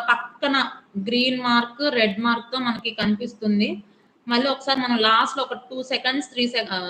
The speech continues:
సారీ, ఒక ఫైవ్ సెకండ్స్ ఉన్నా కూడా లాస్ట్ ఒక్కసారి బ్రీఫ్‌గా ఒకసారి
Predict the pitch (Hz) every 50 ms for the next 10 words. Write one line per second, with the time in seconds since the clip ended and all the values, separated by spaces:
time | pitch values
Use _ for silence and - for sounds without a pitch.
0 | 180 - 214 202 190 190 180 - - - _ _ _ _ - 214 247 240 - 254
1 | 226 240 247 - 294 262 - 277 285 294 294 294 262 254 262 254 247 262 262 294
2 | 294 277 240 233 240 240 - 247 - _ 240 226 240 233 240 247 226 208 233 240
3 | 247 240 - 262 254 247 247 247 220